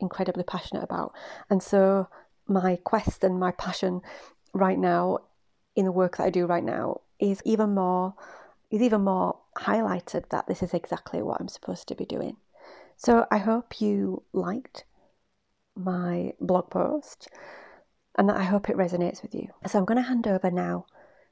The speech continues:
to the guests who've been on the podcast over the last couple of months. I wouldn't have been able to do the podcast if it wasn't for my guests. A few of them I have known for a while, but the vast majority of them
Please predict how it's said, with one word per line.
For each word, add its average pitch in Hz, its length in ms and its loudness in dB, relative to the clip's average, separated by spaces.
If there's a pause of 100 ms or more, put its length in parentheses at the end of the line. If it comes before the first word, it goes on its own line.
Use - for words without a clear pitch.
(440)
to 208 640 4 (380)
the 196 80 2
guests - 680 -2 (400)
who've 208 160 2
been 190 180 4
on 214 80 2
the 254 60 0
podcast - 560 -8 (240)
over 190 280 2
the 190 120 0
last - 560 -4 (1160)
couple 226 340 0
of 254 120 2
months. 202 580 0 (480)
I 196 100 4
wouldn't 233 180 4
have - 60 -2
been 240 120 4
able 208 180 0
to 202 100 -6
do 180 160 2
the 180 60 -2
podcast - 440 -8
if 196 100 -2
it 196 120 0
wasn't 180 360 -4
for 180 240 -2
my 180 200 -2
guests. - 460 -4 (160)
A 226 60 6
few 226 220 6
of 233 80 0
them 302 260 4
I 190 180 2
have 185 240 -2
known 175 380 2
for - 140 -2
a 175 80 4
while, 170 480 -2
but - 100 -2
the 196 60 -2
vast 208 300 -4
majority 180 500 0
of 220 80 -4
them 240 240 0